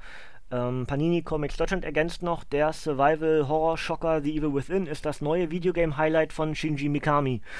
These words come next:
dem Schöpfer der legendären Resident Evil-Reihe, nach der zahlreichen Romane, Filme und Comics entstanden.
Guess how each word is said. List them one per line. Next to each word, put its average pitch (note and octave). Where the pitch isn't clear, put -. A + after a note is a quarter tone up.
dem F3
Schöpfer D#3+
der D3
legendären D3
Resident E3
Evil-Reihe, B2
nach C#3
der C#3+
zahlreichen D3
Romane, C#3+
Filme D3
und C#3
Comics B2
entstanden. A2